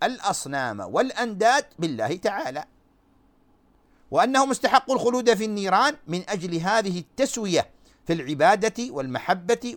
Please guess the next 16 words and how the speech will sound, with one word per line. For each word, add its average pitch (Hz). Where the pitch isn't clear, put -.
والذل 160
والخضوع، 185
كما 131
قال: 180
"إذ 170
نسويكم 165
برب 175
العالمين". 113
وهذا 175
فيه 160
دلالة 175
واضحة 180
على 107
أن 147
شرك 170
المشركين 143